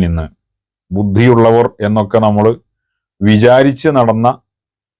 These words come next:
പണ്ഡിതന്മാരിൽ നിന്ന് തന്നെ വളരെ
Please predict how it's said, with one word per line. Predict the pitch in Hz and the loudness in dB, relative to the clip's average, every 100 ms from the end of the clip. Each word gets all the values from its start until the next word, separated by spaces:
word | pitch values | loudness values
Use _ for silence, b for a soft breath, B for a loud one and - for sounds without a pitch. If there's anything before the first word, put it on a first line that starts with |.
| _ - | _ -4
പണ്ഡിതന്മാരിൽ | 117 117 123 117 110 104 98 95 | -2 2 2 2 2 2 2 0
നിന്ന് | 92 87 | -2 -2
തന്നെ | 82 80 82 - _ _ _ _ _ _ _ _ _ _ _ _ _ _ _ _ _ - | -4 -4 -8 -10 _ _ _ _ _ _ _ _ _ _ _ _ _ _ _ _ _ -2
വളരെ | 117 131 | 2 4